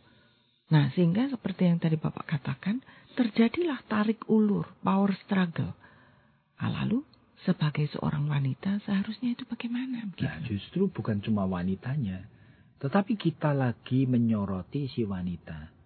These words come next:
Speaker 2: Nah, kalau kita berbicara wanita yang love too little, nah, kita mawas diri, apa betul you mencintainya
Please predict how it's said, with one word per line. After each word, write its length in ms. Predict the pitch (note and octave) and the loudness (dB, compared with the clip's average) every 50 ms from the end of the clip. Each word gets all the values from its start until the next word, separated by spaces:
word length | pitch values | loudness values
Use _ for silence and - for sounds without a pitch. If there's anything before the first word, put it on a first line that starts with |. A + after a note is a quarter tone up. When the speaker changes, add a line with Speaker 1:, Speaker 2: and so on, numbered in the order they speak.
| _ _ - | _ _ -4
Speaker 2:
Nah, 160 | - F#2+ F#2 | 0 0 0
kalau 320 | F2+ - A#2+ C#3+ F3 D3+ - | 4 6 8 8 8 8 6
kita 160 | C3+ C3 A#2+ | 2 0 2
berbicara 640 | G2 A2 F2+ F#2 F#2+ F#2+ E2+ - G2 F#2 F2+ E2+ E2+ | 0 0 0 2 0 0 0 0 -4 -2 -2 -2 -4
wanita 560 | E2+ E2 D#2 D#2+ E2 D#2 - F#2 E2+ D#2 D#2+ | -4 -6 -6 -6 -8 -8 -8 -8 -6 -6 -4
yang 240 | D#2 D#2 D2 C#2+ C#2+ | -6 -6 -6 -6 -4
love 320 | G2 A#2 A#2+ A#2 A2+ - - - - | 0 2 2 2 0 -2 -6 -4 -2
too 100 | G#2+ F#2+ | 0 0
little, 720 | F2 F2 A#2+ F#3 A#3 - - - E2+ D2 B1+ C2 E2+ - - - - - - - - | 2 2 2 0 0 0 0 0 0 0 0 -6 -10 -12 -14 -18 -20 -20 -20 -20 -6
nah, 160 | - A#2+ C3+ | -2 -2 0
kita 240 | - G3 F#3+ - G3+ | 0 0 0 2 2
mawas 400 | F3+ E3+ D#3 D3 D3 C#3 C3 - - | 2 4 2 2 2 0 0 -4 -2
diri, 240 | - G#2+ F#2+ F2+ G2 | 0 0 0 0 -2
apa 320 | - C3+ D3+ - C#3 C3 | -4 -4 -6 -4 -6 -6
betul 560 | - - - - - - C3+ C#3 C3 - C#3+ B2 _ _ _ _ _ _ _ _ _ _ _ _ _ _ _ - | -6 -8 -12 -12 -6 -4 -4 -2 -2 -4 -6 -12 _ _ _ _ _ _ _ _ _ _ _ _ _ _ _ 2
you 160 | C3 E3 F#3+ | 6 6 6
mencintainya 960 | F#3 E3+ D#3 - - E3 D3+ C#3 C3 C3 C3 B2+ B2+ B2+ B2 B2 A#2+ A2+ A2 | 6 4 2 0 0 0 0 0 -2 -4 -2 -2 -2 -2 0 0 0 0 0